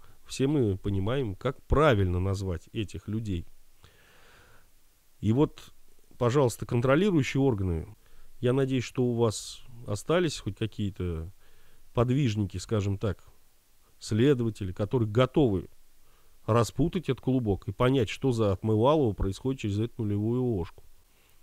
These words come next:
С учётом того, что на жену Стенькина оформлено этих оошек очень много. Например, есть у нас образовательный центр "Тёма", который реально работает. И есть такое же оошка с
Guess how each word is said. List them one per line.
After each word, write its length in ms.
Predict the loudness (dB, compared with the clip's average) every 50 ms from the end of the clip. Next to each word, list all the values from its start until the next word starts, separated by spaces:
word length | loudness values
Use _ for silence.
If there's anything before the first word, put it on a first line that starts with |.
| -20 -18
С 160 | -10 0 0
учётом 380 | 0 2 2 0 0 0 -2 0
того, 280 | 0 0 2 2 0
что 160 | -2 -2 -2 0
на 120 | 0 2
жену 320 | 2 2 2 2 2 0
Стенькина 520 | 0 -2 -4 -4 -4 -4 -2 -4 -4 -4 -4
оформлено 380 | -4 -4 -4 -4 -2 -2 -4
этих 260 | -4 -6 -8 -10 -8 -4
оошек 480 | -2 -2 0 -2 -2 -4 -10 -18 -20 -20 -20 -20 _ _ _ -20 -20 -20 -20 -14 -6
очень 260 | -6 -4 -4 -2 -2
много. 340 | -2 0 0 -2 -2 -6 -10 -16 -18 -20 -20 -20 -20 -20 -18 -10 -6
Например, 400 | -4 0 2 4 4 6 4 4
есть 340 | 4 4 2 2 2 0 -2
у 40 |
нас 300 | 0 0 0 -2 -4 -10 -14 -20 -20 -20 -20 -20 -20 -20 -10 -6
образовательный 680 | -4 -2 0 2 4 4 4 4 4 2 0 -2 -2
центр 400 | 0 4 4 4 4 2 -2 -4
"Тёма", 460 | -2 2 2 4 4 4 0 -4 -8 -12 _ _ _ -20 -14
который 380 | -6 -6 -4 -2 0 0 0 2
реально 320 | 2 0 0 0 0 0
работает. 560 | 0 0 0 0 -2 -4 -4 -6 -14 -18 -20 _ -20 -20 -20 -12
И 100 | -4 -2
есть 240 | 0 0 0 0 0
такое 340 | 0 -2 0 2 2 4 4
же 140 | 4 2 0 0
оошка 720 | 0 0 2 2 2 4 4 4 4 2 0 -4 -8 -8 -8 -12 -20 -20 -20 _ -20
с 120 | -20 -20